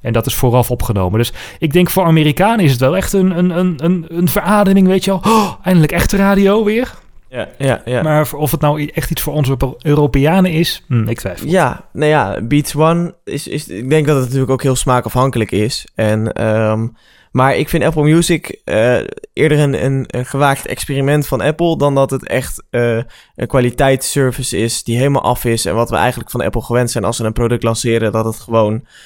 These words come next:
Speaker 2: staat. En ik vind bij Apple Music dat daar zoveel kanttekeningen bij gezet worden dat, ja.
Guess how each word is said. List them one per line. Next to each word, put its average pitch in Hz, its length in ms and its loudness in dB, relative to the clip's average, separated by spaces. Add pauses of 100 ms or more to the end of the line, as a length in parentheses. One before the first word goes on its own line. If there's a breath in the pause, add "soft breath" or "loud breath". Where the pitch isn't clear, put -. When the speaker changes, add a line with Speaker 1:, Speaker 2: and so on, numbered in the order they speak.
(420 loud breath)
Speaker 2:
staat. - 640 -2
En - 180 -4
ik 120 220 -6
vind 147 220 0
bij 123 140 2
Apple 139 160 -2
Music 143 320 0
dat 135 120 -4
daar 123 120 -2
zoveel 147 680 2 (260 soft breath)
kanttekeningen 175 640 2
bij 147 180 2
gezet 139 260 -2
worden 127 300 0
dat, - 280 -4 (640)
ja. 165 280 -2